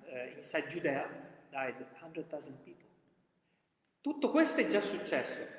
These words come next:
quindi per noi non c'è la prima realizzazione della profezia, ma c'è la seconda, ed è molto vicina.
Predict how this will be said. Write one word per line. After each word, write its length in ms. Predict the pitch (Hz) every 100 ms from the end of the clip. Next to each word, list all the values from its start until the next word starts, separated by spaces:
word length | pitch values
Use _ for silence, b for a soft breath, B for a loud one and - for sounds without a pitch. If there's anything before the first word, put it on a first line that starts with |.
| -
quindi 220 | 202 190
per 200 | 185 170
noi 220 | 226 294
non 140 | 208 151
c'è 180 | 208
la 120 | 185 131
prima 540 | - 151 143 117 104
realizzazione 600 | 104 107 110 110 - 113
della 160 | 104 104
profezia, 400 | - - - 107
ma 80 | 139
c'è 140 | 214
la 80 | 208
seconda, 520 | - 202 143 110 104 - - - _ _ _ _ _ _ _ -
ed 100 | -
è 60 |
molto 320 | 127 139 131 135
vicina. 360 | - - -